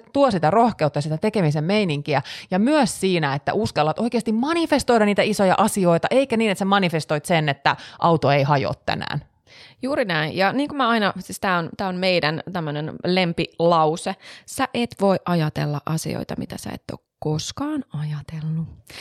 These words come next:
Speaker 1: Mä niin
Speaker 2: Eli
Speaker 1: rakastan, että sä varastat mun laineja.
Speaker 2: Joo, joo. Siksi mä käytän,
Speaker 1: Mut se on
Speaker 2: mä
Speaker 1: hyvä,
Speaker 2: kuitenkin
Speaker 1: se on hyvä.
Speaker 2: mainitsin, että se on meidän
Speaker 1: Joo,
Speaker 2: yhteinen.
Speaker 1: ei, ja se on, se on ihanaa. Siis tää on ihan parasta. Siis meistä tulee semmoisen symbioosielämä tässä, kun me
Speaker 2: <laughs> Joo.
Speaker 1: muututaan, niin kuin, yhdeksi ihmiseksi. Ihmiset ei tiedä, missä Rossi loppuu ja Romsi alkaa
Speaker 2: Just
Speaker 1: enää.
Speaker 2: näin,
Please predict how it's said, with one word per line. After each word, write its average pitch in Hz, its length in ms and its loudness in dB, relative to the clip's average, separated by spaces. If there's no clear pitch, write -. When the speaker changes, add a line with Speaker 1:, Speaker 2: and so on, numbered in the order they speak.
Speaker 1:
Mä 302 60 -10
niin 247 120 0
Speaker 2:
Eli 208 80 2
Speaker 1:
rakastan, 151 440 2
että 127 100 0
sä 143 80 2
varastat 143 380 0
mun 147 160 2
laineja. 131 300 4
Speaker 2:
Joo, 320 180 4
joo. 311 140 4
Siksi 392 180 2
mä - 60 4
käytän, 269 240 4
Speaker 1:
Mut 226 40 0
se 392 60 4
on 339 40 6
Speaker 2:
mä - 60 4
Speaker 1:
hyvä, 359 100 4
Speaker 2:
kuitenkin 254 260 4
Speaker 1:
se - 40 4
on 262 60 6
hyvä. 277 100 4
Speaker 2:
mainitsin, 208 300 4
että - 120 0
se 240 60 4
on 214 100 4
meidän 214 380 4
Speaker 1:
Joo, 123 80 -2
Speaker 2:
yhteinen. 233 420 4
Speaker 1:
ei, 180 100 4
ja 185 80 6
se 196 100 4
on, 196 160 2
se 208 80 4
on 202 80 4
ihanaa. 165 320 6
Siis 165 160 -2
tää 196 120 4
on 180 60 4
ihan 202 180 6
parasta. 143 380 2
Siis 190 180 0
meistä 208 180 4
tulee 214 140 4
semmoisen 196 260 4
symbioosielämä 151 1000 6
tässä, 156 260 4
kun - 120 2
me 196 60 6
Speaker 2:
<laughs> 190 120 4
Joo. 202 40 4
Speaker 1:
muututaan, 165 360 4
niin 151 80 4
kuin, 175 140 4
yhdeksi 165 540 4
ihmiseksi. 135 440 -4
Ihmiset 214 320 4
ei 180 100 4
tiedä, 180 240 4
missä 160 220 2
Rossi 175 280 4
loppuu 147 320 2
ja 143 80 4
Romsi 151 340 4
alkaa 151 340 4
Speaker 2:
Just 151 100 4
Speaker 1:
enää. 151 180 2
Speaker 2:
näin, 202 200 2